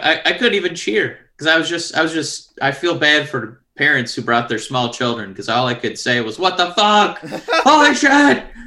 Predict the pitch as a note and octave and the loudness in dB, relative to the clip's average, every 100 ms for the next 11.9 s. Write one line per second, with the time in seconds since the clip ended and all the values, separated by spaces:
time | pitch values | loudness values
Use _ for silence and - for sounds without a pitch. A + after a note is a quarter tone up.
0 | - - D#4 D#4 D4 C#4+ - C#4 C#4+ C#4 | -8 4 6 6 4 2 0 4 6 6
1 | C4+ B2 A#2+ - - - D#3 F3+ G3+ G3+ | 6 6 4 0 -16 -12 -2 2 4 4
2 | A3+ A3+ E3 E3+ E3+ F3+ G3 G#3 E3+ C3 | 4 2 0 -6 -6 0 0 0 -2 -12
3 | _ _ _ A#3+ F4 C4 A3+ F4+ - G#3+ | _ _ _ -2 0 0 -6 -8 -8 -8
4 | F4+ F4+ F4 B4+ C#4 C#4 - - - C#4+ | -6 -6 -6 -4 -4 -4 -6 -12 -8 -8
5 | - - A#3+ - A#3+ C4 - - A#3 A3+ | -8 -12 -14 -6 -4 -4 -8 -10 -10 -12
6 | F3+ D3+ E3 E3 D#3+ D#3+ D3 D#3 C#3+ D#3+ | -10 -8 -8 -8 -10 -12 -12 -10 -10 -10
7 | E3 - - _ _ B2+ C3 - C3+ B2 | -14 -16 -18 _ _ -8 -6 -8 -12 -14
8 | - B2+ C3+ A#2 B2 A2+ A2+ A2 G#2 - | -10 -10 -10 -14 -12 -12 -10 -12 -12 -14
9 | - G#2+ G#2 G2+ A#2 G#2+ A#2+ A2+ G#2 - | -10 -10 -10 -12 -14 -14 -14 -12 -12 -12
10 | G#2 G#2+ G#2+ G#2 G2+ - G2 G2 - F#2 | -14 -12 -10 -10 -12 -16 -18 -16 -16 -16
11 | F#2+ _ _ _ _ _ - D3+ | -18 _ _ _ _ _ -6 -6